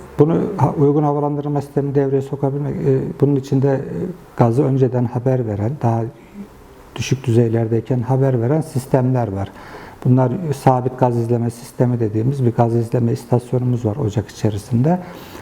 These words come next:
Bunlar ölçüm verilerini hem yukarıya iletiyor, kayda sokuyor hem de aşağıda uyarı ve ikazlar yapıyor. Gaz izleme sisteminin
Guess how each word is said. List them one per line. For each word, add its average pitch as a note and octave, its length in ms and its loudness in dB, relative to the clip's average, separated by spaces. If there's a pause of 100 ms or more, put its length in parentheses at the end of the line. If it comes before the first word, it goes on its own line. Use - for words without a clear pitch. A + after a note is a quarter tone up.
(160)
Bunlar C3+ 280 4
ölçüm C3+ 480 0
verilerini A#2 600 0 (280)
hem C#3+ 220 2
yukarıya B2+ 380 0
iletiyor, A2+ 420 -2
kayda A#2+ 320 0
sokuyor D#3 460 -4
hem C3 180 2
de C3 60 2
aşağıda B2+ 560 -2 (440)
uyarı C3+ 260 4
ve D3 140 4
ikazlar B2 480 0
yapıyor. G#2+ 380 -6 (400)
Gaz C#3 180 2
izleme D#3+ 320 2
sisteminin D#3+ 640 2